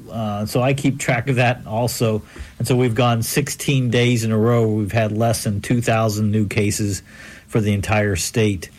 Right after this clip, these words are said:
And so that, that has been growing steadily. Uh, and so that, uh, all, all signs are, are much better than what they have been.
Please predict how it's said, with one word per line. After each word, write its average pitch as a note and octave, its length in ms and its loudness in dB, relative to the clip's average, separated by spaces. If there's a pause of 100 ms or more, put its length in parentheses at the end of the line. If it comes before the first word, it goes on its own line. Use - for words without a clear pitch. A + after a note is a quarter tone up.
(460)
And G#2+ 160 -4
so G2+ 160 0
that, G#2 240 2 (220)
that A2 220 0 (180)
has A2+ 200 2
been G2+ 280 -2
growing A2+ 400 2
steadily. G#2+ 720 0 (520)
Uh, F2+ 520 -2
and F2+ 520 -2
so G#2 180 0
that, F#2+ 200 -2 (380)
uh, - 360 -4 (520)
all, A#2+ 140 2
all C#3 240 2
signs C3 380 2
are, A2+ 140 4 (140)
are A2+ 140 0
much A#2+ 320 2
better A2+ 160 0
than A#2 80 2
what A2+ 140 2
they G#2+ 120 2
have G#2+ 320 2
been. G#2+ 240 2